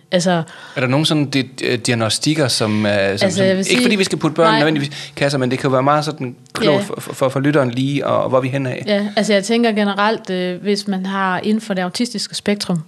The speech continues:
Speaker 2: Ja.
Speaker 1: øh, børn og unge med A D H D, øh, kan jo også have rigtig meget glæde af det.
Speaker 2: Ja.
Speaker 1: Forskellige udviklingshæmning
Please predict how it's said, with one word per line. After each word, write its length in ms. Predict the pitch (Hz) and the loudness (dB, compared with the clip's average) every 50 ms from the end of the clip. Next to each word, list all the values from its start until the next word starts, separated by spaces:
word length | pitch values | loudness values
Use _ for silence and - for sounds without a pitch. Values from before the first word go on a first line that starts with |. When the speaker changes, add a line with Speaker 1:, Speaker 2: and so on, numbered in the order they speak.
| - | -4
Speaker 2:
Ja. 120 | - 135 127 - - - - - - - - _ _ _ | -4 -4 -4 -4 -10 -20 -20 -20 -20 -20 -20 _ _ _
Speaker 1:
øh, 420 | - 208 196 190 185 175 175 175 175 170 175 175 | -2 -2 0 0 0 -2 -2 -2 -2 -4 -4 0
børn 260 | - 202 202 190 180 | 2 2 2 2 -2
og 220 | 170 170 170 175 190 | -4 -4 -4 -4 -2
unge 160 | 196 202 208 | 0 0 0
med 120 | 202 190 | 0 0
A 60 | 180 | -2
D 40 | 175 | -4
H 140 | 180 165 175 | -6 -4 -4
D, 300 | 196 185 170 196 196 196 - - _ _ _ _ _ _ _ 202 | -4 -2 -2 -4 -4 -4 -8 -16 _ _ _ _ _ _ _ -2
øh, 420 | 196 190 185 185 180 180 180 180 180 | 0 2 2 2 2 2 0 -2 -2
kan 160 | - 202 196 | 0 0 2
jo 100 | 180 185 | 2 2
også 200 | 196 196 - 202 | 2 2 0 -2
have 100 | 196 185 | 0 2
rigtig 260 | 196 196 196 196 185 | 2 0 0 0 0
meget 220 | 190 185 185 190 190 | 2 2 2 2 2
glæde 240 | 202 190 190 196 | 2 2 4 4
af 60 | 190 180 | 4 4
det. 60 | - | 2
Speaker 2:
Ja. 100 | 127 - | 2 0
Speaker 1:
Forskellige 400 | 190 - - 226 214 208 202 202 | -2 -2 -2 0 0 0 0 2
udviklingshæmning 920 | 208 208 202 202 208 190 180 175 - - 196 196 202 208 202 190 185 170 | 0 0 0 -2 -2 -4 -4 -6 -4 -2 0 2 2 2 2 2 -2 -4